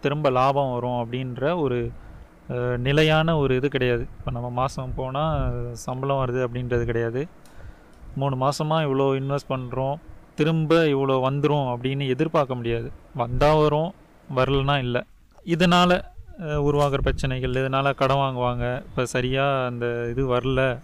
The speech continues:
அப்படின்னும் போது அந்த கடனை திரும்ப கொடுக்க முடியாது.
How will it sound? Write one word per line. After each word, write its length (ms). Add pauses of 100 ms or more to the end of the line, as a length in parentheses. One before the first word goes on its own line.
(140)
அப்படின்னும் 400
போது 220
அந்த 160
கடனை 340
திரும்ப 280
கொடுக்க 300
முடியாது. 420